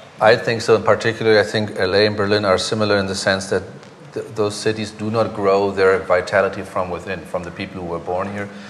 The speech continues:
but they are s-, attractors of people to come here. And the level of accessibility of a for-, of a, of a f-, alien to become and be able to belong, to make it your home, and to put your energy into a city, and let it be architecture, music scene, whatever,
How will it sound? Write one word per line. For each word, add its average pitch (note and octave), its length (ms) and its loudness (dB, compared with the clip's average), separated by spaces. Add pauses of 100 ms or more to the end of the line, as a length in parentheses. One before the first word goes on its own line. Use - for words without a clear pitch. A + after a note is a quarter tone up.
(240)
but F#2+ 140 -4
they F#2+ 80 0
are F2+ 240 2 (260)
s-, - 180 -16 (140)
attractors G#2 600 0
of - 180 -8
people G#2 280 -8
to - 120 -12
come F#2+ 300 -8
here. C#2+ 200 -10 (480)
And G2+ 240 -6 (760)
the G2+ 60 -2
level A#2+ 280 6
of B2+ 160 6
accessibility A#2 1120 0
of A2+ 160 0
a G2+ 80 -4
for-, A2+ 280 0
of F#2 160 -2
a, F#2 120 2 (440)
of F#2+ 140 -2
a F#2+ 60 -2
f-, - 400 -10
alien A2+ 560 2 (380)
to - 80 -12
become G#2+ 520 0
and G2 460 -10
be G#2+ 160 -6
able G2+ 180 -2
to - 140 -10
belong, G2+ 560 0
to - 80 -12
make G2 200 -4
it G2 140 -12
your F#2+ 120 -6
home, G2 320 -6
and E2+ 120 -10
to G2+ 100 -10
put - 260 -8
your F#2+ 120 -6
energy G2 380 -4
into A2 300 -4
a F2+ 40 -4
city, F#2+ 300 -4
and F2+ 420 -10
let F#2 100 -2
it F2+ 80 -8
be G2 80 -4
architecture, G2+ 600 -2
music F#2 380 -10
scene, F#2 260 -12
whatever, F#2 380 -4